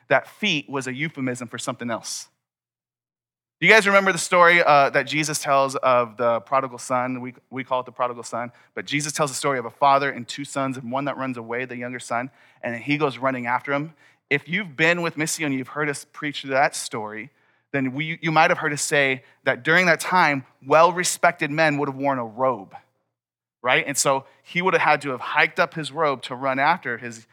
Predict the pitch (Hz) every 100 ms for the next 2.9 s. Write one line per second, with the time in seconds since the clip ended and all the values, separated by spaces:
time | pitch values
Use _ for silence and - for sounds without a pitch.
0 | _ - 127 123 120 - 156 131 131 _
1 | _ 127 135 - 139 151 165 151 123 117
2 | 185 175 127 113 - 117 101 -